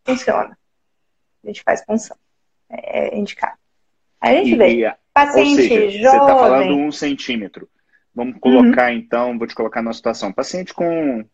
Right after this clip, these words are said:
Speaker 2: um ponto dois centímetros e o paciente não quer puncionar.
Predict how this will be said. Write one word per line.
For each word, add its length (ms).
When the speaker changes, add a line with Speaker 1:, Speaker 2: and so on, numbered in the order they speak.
Speaker 2:
um 200
ponto 380
dois 500
centímetros 1000
e 80
o 60
paciente 640
não 300
quer 380
puncionar. 600